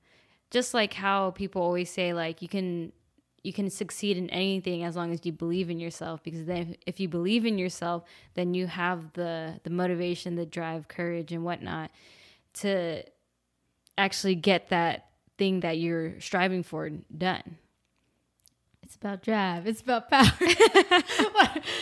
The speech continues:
Speaker 2: Like, that, that just popped into my head. But
Speaker 1: <laughs>
Speaker 2: yeah,
Speaker 1: If that
Speaker 2: I,
Speaker 1: makes sense,
Speaker 2: yeah.
Speaker 1: yeah.
Speaker 2: Like,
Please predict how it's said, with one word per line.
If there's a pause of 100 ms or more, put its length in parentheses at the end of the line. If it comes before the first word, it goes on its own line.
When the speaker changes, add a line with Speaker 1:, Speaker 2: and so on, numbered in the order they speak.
Speaker 2:
Like,
that,
that
just
popped
into
my
head.
But
Speaker 1:
<laughs>
Speaker 2:
yeah,
Speaker 1:
If
that
Speaker 2:
I,
Speaker 1:
makes
sense,
Speaker 2:
yeah.
Speaker 1:
yeah.
Speaker 2:
Like,